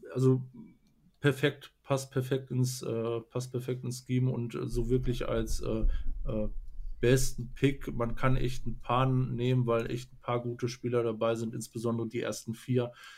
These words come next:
Ich würde jetzt einfach mal ein bisschen Platz zulassen noch, äh, Gross Matos nehmen als, äh,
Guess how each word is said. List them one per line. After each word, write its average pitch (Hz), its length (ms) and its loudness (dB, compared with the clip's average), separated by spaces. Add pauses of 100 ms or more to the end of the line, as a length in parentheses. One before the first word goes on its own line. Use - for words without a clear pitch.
(140)
Ich - 200 -8
würde 120 260 2
jetzt 107 140 2
einfach 113 360 -2
mal 110 260 0
ein 107 120 -4
bisschen 110 300 -8
Platz 113 240 -6
zulassen 107 440 -4
noch, 107 180 -4 (360)
äh, 113 140 0
Gross 107 300 -4
Matos 107 460 0
nehmen 107 260 0
als, - 480 -8
äh, 101 240 -6